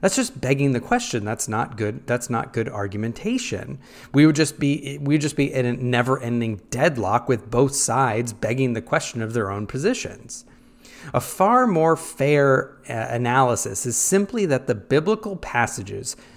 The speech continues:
which present choice and decisions a-, and moral responsibility are simply metaphysically neutral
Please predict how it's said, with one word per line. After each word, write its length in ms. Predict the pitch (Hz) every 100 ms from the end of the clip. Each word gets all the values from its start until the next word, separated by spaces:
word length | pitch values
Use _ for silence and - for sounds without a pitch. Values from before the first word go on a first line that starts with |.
| - -
which 320 | 127 143 -
present 440 | - 143 127 127 -
choice 520 | - 135 135 139 -
and 180 | 117 101
decisions 840 | 98 - 165 135 143 139 139 135 - -
a-, 220 | 117 110
and 140 | 113 113
moral 280 | 113 131 131
responsibility 920 | 107 - 107 - 123 147 143 139 135 - -
are 100 | -
simply 500 | 131 - 196 190 196 -
metaphysically 880 | 123 151 226 220 180 170 180 165 143
neutral 800 | 110 101 175 - - 101 101